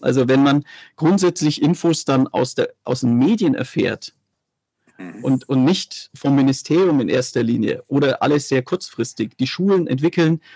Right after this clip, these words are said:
Speaker 1: super Konzepte schon nach dem ersten Lockdown. Ähm, und dann erfahren sie, ähm, am Freitag vor der Schulöffnung, äh, dass es jetzt ganz anders kommt. Dann, äh, war die ganze Pa-, äh, Arbeit für den Papierkorb.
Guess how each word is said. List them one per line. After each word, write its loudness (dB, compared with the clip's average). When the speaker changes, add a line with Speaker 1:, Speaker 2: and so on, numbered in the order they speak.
Speaker 1:
super 0
Konzepte -2
schon 0
nach 0
dem -4
ersten -2
Lockdown. 0
Ähm, 4
und 0
dann 4
erfahren 2
sie, 2
ähm, 0
am -2
Freitag -2
vor -2
der 0
Schulöffnung, 0
äh, 0
dass -4
es -6
jetzt -4
ganz -2
anders -2
kommt. 0
Dann, 2
äh, 0
war 0
die -2
ganze -2
Pa-, 0
äh, -10
Arbeit -2
für -4
den -2
Papierkorb. -4